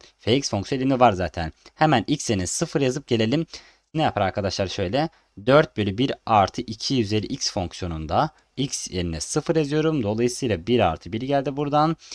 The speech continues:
Yani dört bölü ikiden iki değerine ulaştım. Yukarıda zaten seksen değeri bulmuştum. Bunların toplamını bana soruyordu. Cevabım seksen iki olmalı arkadaşlar. Yani şıklara baktığımızda cevabımız Bursa'da saklıdır.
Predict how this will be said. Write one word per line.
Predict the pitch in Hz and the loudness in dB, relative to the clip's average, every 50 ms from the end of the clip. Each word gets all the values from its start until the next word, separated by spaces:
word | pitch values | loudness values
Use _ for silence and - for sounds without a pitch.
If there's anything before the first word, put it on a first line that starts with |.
| - _ | -12 _
Yani | 104 117 113 104 92 90 87 | 2 4 4 4 4 2 4
dört | 92 127 147 147 - 151 | 4 4 4 4 2 -2
bölü | 131 110 | -4 -4
ikiden | - - 92 113 135 156 - - | -4 -4 -2 0 0 -2 -2 -4
iki | - 113 - 139 117 | -8 -4 -2 0 0
değerine | 98 95 98 123 147 | 2 2 2 2 2
ulaştım. | 143 127 98 92 90 - - - 82 78 71 - _ _ _ _ _ _ _ _ _ _ _ _ _ _ _ _ _ - - _ _ | 0 0 0 -2 -2 -4 -4 -4 -6 -6 -8 -12 _ _ _ _ _ _ _ _ _ _ _ _ _ _ _ _ _ -20 -20 _ _
Yukarıda | 127 139 139 - 151 147 139 143 147 | -2 -2 6 8 8 8 8 4 2
zaten | 127 127 113 - 107 98 | 4 4 4 4 2 -2
seksen | 87 - - 98 95 - - 151 151 | -2 -2 -4 -4 -2 0 0 0 0
değeri | 160 160 160 | 0 0 0
bulmuştum. | 160 160 160 147 - - 160 165 156 - - - _ _ | 0 0 -2 -2 -2 -2 -2 -2 -2 -4 -10 -20 _ _
Bunların | 127 139 156 151 135 110 92 87 | -2 0 2 2 4 2 0 -2
toplamını | 82 - - 110 104 - 90 92 107 120 | -4 -2 -2 -2 -2 -2 -4 -4 -2 -2
bana | 123 131 139 131 | 0 -2 -2 -2
soruyordu. | - 139 135 131 139 135 127 120 139 139 143 - | -2 -4 -2 -2 -2 -2 -2 -2 -2 -2 -2 -4
Cevabım | - - 98 92 90 90 117 123 | -4 -2 0 0 0 0 0 -4
seksen | - - - 90 - - 92 92 | -2 -4 -4 -6 -4 -4 -6 -6
iki | - - | -4 -2
olmalı | 117 113 120 120 | -2 0 2 2
arkadaşlar. | 120 123 - 127 127 123 120 - 135 127 127 127 - _ - - - _ | 0 2 0 0 0 0 0 0 0 0 0 -2 -4 _ -20 -20 -16 _
Yani | - 123 131 113 90 80 78 | 2 2 4 4 2 0 -2
şıklara | - - 95 - _ 104 113 127 127 | -4 -6 -6 -4 _ 2 4 4 6
baktığımızda | 135 135 135 - - - 139 135 135 131 127 120 - 135 135 135 131 131 - - _ _ | 4 4 2 2 -2 -4 -2 -2 -2 -2 -4 -4 -2 0 2 2 2 0 -4 -12 _ _
cevabımız | - 95 82 87 82 76 78 82 92 110 120 - - - | -2 0 2 2 0 0 0 -2 0 0 0 -2 -4 -6
Bursa'da | 80 90 101 107 - 139 127 120 120 120 123 123 120 | -4 -4 -4 -2 0 0 2 6 6 8 8 6 4
saklıdır. | - - 85 76 - - 104 82 78 73 71 - - | 2 -2 -6 -6 -6 -8 -8 -6 -6 -8 -10 -10 -16